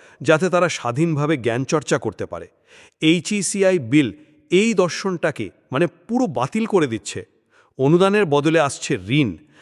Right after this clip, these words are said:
আর সেই ঋণ শোধ করতে বিশ্ববিদ্যালয়গুলো কি করবে? সোজা উত্তর, তারা ছাত্রছাত্রীদের ফি বাড়াবে, লাভজনক কোর্স খুলবে,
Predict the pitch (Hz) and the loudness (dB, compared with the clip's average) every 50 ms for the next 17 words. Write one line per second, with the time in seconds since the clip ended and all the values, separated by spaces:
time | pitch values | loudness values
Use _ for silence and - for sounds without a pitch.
0 | - - - 120 117 - - 147 135 117 107 123 147 165 160 - - 180 180 156 | -18 -10 -8 -6 -6 -4 -4 -4 -4 -2 -2 -2 -2 -4 -4 -4 -2 -2 -2 -2
1 | - - 185 165 - - 180 156 160 - - 170 151 156 160 147 175 170 175 165 | -2 -2 -2 -2 0 -2 -2 -2 -2 -4 -4 -4 -4 -4 -2 -2 0 0 0 0
2 | 165 175 175 175 - - 247 254 - 285 190 139 104 104 85 - _ _ _ _ | 0 -2 -2 -2 -2 -4 -4 -2 2 2 2 2 2 -2 -6 -8 _ _ _ _
3 | _ _ _ _ - - - - 147 139 185 185 190 196 190 - - 226 240 254 | _ _ _ _ -14 -8 -2 0 2 4 6 6 6 4 2 2 4 4 4 4
4 | - - - _ _ _ _ _ - - 127 131 139 135 - - - 127 - - | 0 -10 -20 _ _ _ _ _ 0 2 2 4 4 2 -2 -4 -8 -8 -8 -6
5 | 156 143 - 156 147 - - 151 139 123 131 104 - - - 147 156 147 143 143 | -6 -6 -4 -6 -8 -6 -6 -6 -2 -4 -4 -4 -6 -8 -6 -4 0 2 4 4
6 | 143 139 147 196 247 - - - _ _ _ - 95 95 92 101 101 98 120 131 | 4 2 2 -2 -4 -8 -18 -20 _ _ _ -8 -2 -2 0 -2 -2 0 0 0
7 | 135 143 135 - - 147 160 147 - - - 190 185 175 175 240 | 2 0 -2 -2 -2 0 0 0 -2 -4 -2 0 0 4 4 2